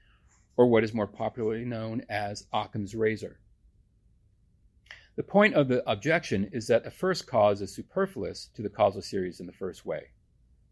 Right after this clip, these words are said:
Change can be explained without it. In other words, the first cause, or in other words, the first way doesn't ineluctably lead us to the first cause and therefore doesn't prove God's existence.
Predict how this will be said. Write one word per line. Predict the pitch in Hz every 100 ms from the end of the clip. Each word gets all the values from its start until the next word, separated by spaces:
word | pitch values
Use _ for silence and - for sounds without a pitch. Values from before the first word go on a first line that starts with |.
| _ _ _ _ _
Change | - 156 170 -
can | 135
be | 110
explained | 95 - 170 131 107
without | 101 143 165 87
it. | - _ _ _ _ _ _ _
In | 120
other | 160 185
words, | 101 90 101 - - _ _ _ -
the | 123
first | 170 147
cause, | - 160 120 120 - - _ _ _
or | 120 - -
in | 123
other | 147 156
words, | 113 107
the | 117
first | - 147 -
way | 113 156 113 120 - -
doesn't | 139 185 110 95 -
ineluctably | 131 135 110 151 - 104 101
lead | 110 190 110
us | 95 -
to |
the | 104
first | 101 95 -
cause | 92 82 98
and | 110 117
therefore | 156 143 110 107 - _ _
doesn't | 131 135 117 107
prove | - 110 98
God's | 104 90 90
existence. | 95 131 123 - 76 -